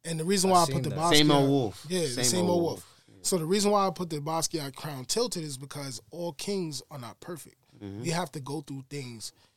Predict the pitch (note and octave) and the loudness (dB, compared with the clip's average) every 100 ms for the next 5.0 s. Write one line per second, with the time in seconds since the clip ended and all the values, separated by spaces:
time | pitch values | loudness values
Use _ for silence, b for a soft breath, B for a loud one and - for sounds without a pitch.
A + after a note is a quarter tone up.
0 | _ - C3+ A#2 D#3 C3 - A2 G#2+ D3 | _ -12 -10 -4 -4 -4 -6 -8 -8 -10
1 | - - C#3 B2 A2+ _ _ _ _ C3 | -6 -8 -8 -12 -18 _ _ _ _ _
2 | C#3+ C3 B2 B2+ C3 B2+ A#2+ G#2+ E3 D#3 | -10 -10 -10 -12 -16 -16 -16 -10 -8 -8
3 | G2 - _ _ - - C#3 B2+ C3+ - | -12 -20 _ _ -4 -2 -2 -6 -6 -2
4 | G3 F#3 C#3+ - G#3 G#3 F3 C#3+ B2+ | -2 -2 -8 -8 -4 -4 -6 -6 -8